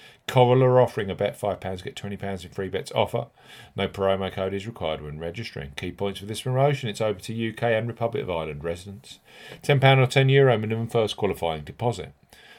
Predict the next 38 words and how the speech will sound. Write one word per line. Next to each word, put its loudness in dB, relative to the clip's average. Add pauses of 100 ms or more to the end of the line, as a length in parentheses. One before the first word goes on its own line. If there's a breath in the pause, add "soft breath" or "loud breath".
(120)
First 2
qualifying 2
deposit -2
must -4
be -18
made -4
by -4
debit -2
card 0
or -4
cash -4
card. -2 (540 soft breath)
No 0
prepaid 0
card 2
or 0
e-wallet -2
first -2
qualifying -2
deposits -6
are -2
eligible, 0
and -2
that -2
includes -10 (180)
PayPal. 0 (720 loud breath)
You -2
have 4
fourteen 2
days 6
from -2
registering -2
as -4
a -10
new -4
Coral -2
customer -6
to -16